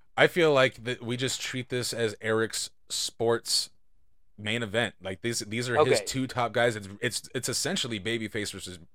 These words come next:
Speaker 1: well, we're, we're de-, we definitely have some heel tendencies with
Speaker 2: Oh,
Speaker 1: Booker
Speaker 2: Booker
Speaker 1: T.
Speaker 2: T has definitely been a heel
Speaker 1: Yeah, he's definitely
Speaker 2: all
Speaker 1: been a
Speaker 2: this
Speaker 1: heel.
Speaker 2: time,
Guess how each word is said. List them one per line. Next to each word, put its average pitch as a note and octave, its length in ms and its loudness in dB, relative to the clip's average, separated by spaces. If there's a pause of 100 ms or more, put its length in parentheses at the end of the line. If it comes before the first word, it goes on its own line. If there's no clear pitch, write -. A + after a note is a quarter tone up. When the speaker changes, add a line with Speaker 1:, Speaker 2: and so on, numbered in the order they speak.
Speaker 1:
well, F#2 300 -8 (560)
we're, G2 220 -4
we're A#2+ 100 0
de-, A2 180 -2
we A#2+ 100 -2
definitely C#3 300 2
have A#2 160 0
some G#2+ 120 -6
heel A2+ 240 -4
tendencies G#2 440 -6
with F#3+ 80 6
Speaker 2:
Oh, F3 100 12
Speaker 1:
Booker D3 100 0
Speaker 2:
Booker B3 260 10
Speaker 1:
T. - 40 -6
Speaker 2:
T B3+ 120 0
has F#3 120 0
definitely E3+ 400 6
been C#3+ 180 6
a C3 60 0
heel B2 260 -4
Speaker 1:
Yeah, A2+ 140 4
he's G#2 160 -2
definitely B2+ 200 8
Speaker 2:
all C#3 80 8
Speaker 1:
been C3+ 100 6
a C3 40 4
Speaker 2:
this A2+ 40 2
Speaker 1:
heel. A#2 120 4
Speaker 2:
time, E2+ 260 0